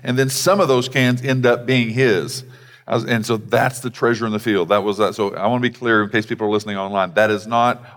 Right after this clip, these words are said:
our interpretation of that. In case they, they, they, you know, fast forward to that point and they hear, "Is this what he's teaching?" That is not the right interpretation. That's what people walk away with sometimes. But there's this idea of discovery.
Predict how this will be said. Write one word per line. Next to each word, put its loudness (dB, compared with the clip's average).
our 4
interpretation -2
of -6
that. 4
In -4
case 0
they, 2
they, 0
they, -4
you -8
know, -6
fast 0
forward 4
to -2
that 2
point -2
and -
they 0
hear, 2
"Is -8
this -10
what -2
he's -4
teaching?" -10
That 2
is -2
not 0
the 0
right 4
interpretation. -2
That's 0
what -2
people 0
walk -2
away 2
with -2
sometimes. -4
But -2
there's 4
this -2
idea 2
of -4
discovery. -2